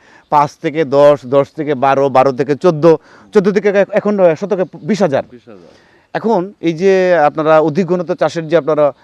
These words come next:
Speaker 1: উন্মাদনায় মেতেছেন,
Speaker 2: জি।
Speaker 1: এতে কি, আহ, ফলাফল ভালো হতে পারে?
Speaker 2: হ্যাঁ, ফলাফল ইনশাল্লাহ ভালো হতে পারে, কিন্তু পরিচর্যাটা ঠিকমতো করতে হবে। পুকুরের পরিচর্যা ঠিকমতো না করলে ফলাফল ভালো হবে না, শুরুতেই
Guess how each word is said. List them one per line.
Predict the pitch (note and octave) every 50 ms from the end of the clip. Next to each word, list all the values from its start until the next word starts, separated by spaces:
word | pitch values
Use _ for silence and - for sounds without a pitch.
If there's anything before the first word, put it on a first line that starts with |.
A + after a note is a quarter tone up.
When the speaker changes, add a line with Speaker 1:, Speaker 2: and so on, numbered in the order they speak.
| _ _ _
Speaker 1:
উন্মাদনায় | C#3 E3+ F#3 F#3+ G3 F#3+ E3 F3 E3+ E3+ E3
মেতেছেন, | E3+ G#3 F#3+ B3 F#3+ - D3+ A2+ D#2+ - _ _ _ _ _ _ _
Speaker 2:
জি। | G#2 G2+ F2 _ _ _ _ _ _ _ _ _ _ _ _ _ _ _ _ _ _ _ -
Speaker 1:
এতে | C#3 - - E3
কি, | - F3+ F#3 F#3 F3+ E3+ D#3 C3
আহ, | C3 B2 A#2 G#2 - _ _ _ _ _ _ _
ফলাফল | - D#3+ D#3 D3+ C#3+ - C3+ C3+ D3 C3+
ভালো | A#2 B2 C3 D#3 D#3+
হতে | D#3 F3+ D#3 F#3+
পারে? | D3+ F3+ F#3+ A3 F3 G2+ - _ _ _ _ _ _ _ _ _ -
Speaker 2:
হ্যাঁ, | D3+ E3 E3 - _
ফলাফল | E3 F3+ F#3+ F3+ C#3 D#3 E3 E3 E3+
ইনশাল্লাহ | E3+ E3+ D#3 - E3+ E3 D#3+ D3+
ভালো | C#3 C#3+ D3 D3 C#3+
হতে | C#3 C#3+ A#2+ D3+
পারে, | B2+ C3+ C3+ B2 B2
কিন্তু | A#2 C3 B2 C3+ B2 _
পরিচর্যাটা | - F3 F3 E3+ D#3+ C#3+ D#3 D#3 C#3+ D3 D3 C#3 C#3+ C3+
ঠিকমতো | - D#3+ C#3+ D#3+ D#3+ C#3+ D3
করতে | A2+ C3 A#2 - - A#2
হবে। | A2+ A2 F2+ F2+ E2+ _ _ _ _ _ _ _ _ _ _ _ _ _ _ _ _ _ _ _ _ _ _
পুকুরের | - B2+ A#2 C3+ C#3 D3+ D#3 D3 _
পরিচর্যা | D#3 D#3 D3+ D3+ B2+ D3+ D3 C#3+ C#3+ C#3 C#3+
ঠিকমতো | C3 - C#3+ B2+ C#3+ C#3+ C#3+ C3+ C#3
না | C#3 C3+ C3
করলে | A#2 C3 C3 C#3 D3+ E3
ফলাফল | - D#3+ D#3 D3 C#3 B2+ C3 A#2+ A#2
ভালো | G#2+ A2+ A#2 A#2 A#2+
হবে | C3+ C3+ D3
না, | D#3+ E3 D#3
শুরুতেই | - - E3+ E3 D#3+ C3+ B2 B2+ B2 A#2+ G#2+